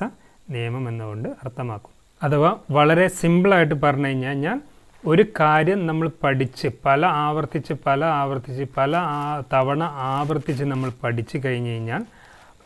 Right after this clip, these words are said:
ആ കാര്യം നമുക്ക് വളരെ എളുപ്പം ചെയ്യാൻ കഴിയുന്നു എന്നുള്ളതാണ് ഈ അഭ്യാസ നിയമത്തിലൂടെ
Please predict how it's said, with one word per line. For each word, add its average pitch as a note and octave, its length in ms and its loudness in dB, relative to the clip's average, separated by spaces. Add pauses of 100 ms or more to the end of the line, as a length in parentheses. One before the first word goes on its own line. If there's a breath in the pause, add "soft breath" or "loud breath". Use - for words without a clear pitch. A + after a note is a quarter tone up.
ആ G3 240 4 (300)
കാര്യം E3 640 2
നമുക്ക് D#3 420 -4
വളരെ D3+ 540 0
എളുപ്പം D#3 680 0
ചെയ്യാൻ D3 500 -2 (100)
കഴിയുന്നു D3 580 -2 (140)
എന്നുള്ളതാണ് B2+ 880 -4 (140)
ഈ C3 220 -6 (120)
അഭ്യാസ D3 580 -6
നിയമത്തിലൂടെ A#2+ 680 -8